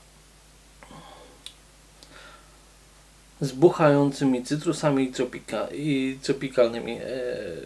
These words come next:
smakami, a, e, kończy się to wszystko, em, gorzkim finishem.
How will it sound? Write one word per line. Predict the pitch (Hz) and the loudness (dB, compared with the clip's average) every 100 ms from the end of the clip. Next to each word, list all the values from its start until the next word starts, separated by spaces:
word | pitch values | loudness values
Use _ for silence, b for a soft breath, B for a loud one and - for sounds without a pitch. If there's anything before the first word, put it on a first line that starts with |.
| - - - - - - - - - - - - - - - - - - - - - | -14 -18 -20 -20 -20 -20 -20 -20 -20 -20 -20 -20 -20 -20 -20 -20 -20 -20 -20 -20 -20
smakami, | - 135 123 113 107 202 359 - - B B B B B - | -6 -4 -2 -4 -2 0 -2 -6 -20 B B B B B 0
a, | 196 254 | 4 4
e, | 254 - 170 175 170 156 | 2 -2 0 2 2 2
kończy | 143 170 147 - | 4 6 4 -4
się | 147 | -4
to | 139 123 | -2 -4
wszystko, | - 139 - 123 123 - - - - - - - - - B B B B - - 131 | -2 -4 0 4 4 2 -14 -20 -20 -20 -20 -20 -20 -20 B B B B -20 -12 -6
em, | 127 127 123 127 131 131 135 - 151 - - | 0 2 2 2 0 -2 -4 -10 -18 -14 -4
gorzkim | 143 147 269 254 | -2 0 -2 2
finishem. | 370 302 | 2 2